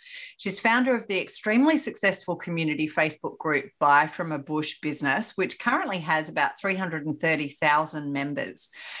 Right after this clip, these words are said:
She's co-founder of social enterprise Spend With Us, Australia's answer to Amazon, but for rural and regional small businesses. And she's founder of Social Media and Marketing Australia. Jen is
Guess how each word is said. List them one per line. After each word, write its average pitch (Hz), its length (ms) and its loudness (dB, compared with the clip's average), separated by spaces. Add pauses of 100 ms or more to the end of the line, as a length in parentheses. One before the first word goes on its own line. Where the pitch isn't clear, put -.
(100)
She's 185 220 0
co-founder 220 640 2
of 175 100 -4
social 175 460 -2
enterprise 156 680 0
Spend 156 380 0
With 147 160 0
Us, 247 460 2
Australia's 170 680 0
answer 156 320 -2
to 156 220 0
Amazon, 170 540 2 (100)
but 175 180 0
for 165 140 -6
rural 156 420 -2
and 151 140 -4
regional 147 440 0
small 147 360 0
businesses. 143 720 0 (400)
And 240 420 4
she's 196 240 -6
founder 175 340 2
of 165 80 0
Social 247 340 -2
Media 160 340 0
and 160 200 0
Marketing 147 560 0
Australia. 139 640 0 (580)
Jen 247 280 6
is - 220 -4